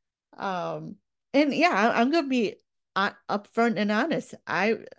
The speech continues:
I'm not comfortable in, on video. <laughs> So, but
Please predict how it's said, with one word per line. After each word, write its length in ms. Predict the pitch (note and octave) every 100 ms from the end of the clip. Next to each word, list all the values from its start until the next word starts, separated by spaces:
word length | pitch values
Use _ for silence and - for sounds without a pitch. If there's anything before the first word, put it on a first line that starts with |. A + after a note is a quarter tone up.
| -
I'm 220 | G3 A3
not 360 | A#3 A3 A3+
comfortable 600 | - B3+ B3+ A#3+ A3 A3
in, 440 | - G#3+ G#3 G#3 - _ -
on 220 | G3 G3+
video. 460 | G#3 G#3 E3 - - - - -
<laughs> 640 | E4+ - G#4+ - - - C#4+ _ _ - - G4 _
So, 560 | - C4+ B3+ B3 A#3+ _ _ _ _ _ _ _ _ _ _ _ _ -
but 420 | G#3+ A3 G#3+ G#3+